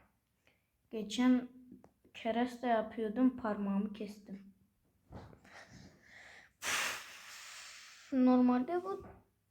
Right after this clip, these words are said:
video yirmi yirmi beş dakika sürür, sürer ama benim videoları durdurduğum için boyum bir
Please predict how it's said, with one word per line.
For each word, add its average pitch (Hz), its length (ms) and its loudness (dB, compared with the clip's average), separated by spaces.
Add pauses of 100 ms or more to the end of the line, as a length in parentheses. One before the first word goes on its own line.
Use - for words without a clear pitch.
(220)
video 254 440 0
yirmi 294 380 4
yirmi 277 320 6
beş 285 260 4
dakika 254 360 -2
sürür, 285 560 -2 (380)
sürer 254 580 -2
ama 262 580 0 (800)
benim 311 640 2 (180)
videoları 277 1040 4
durdurduğum 277 800 -2
için 339 600 0
boyum 302 420 4
bir 320 140 -2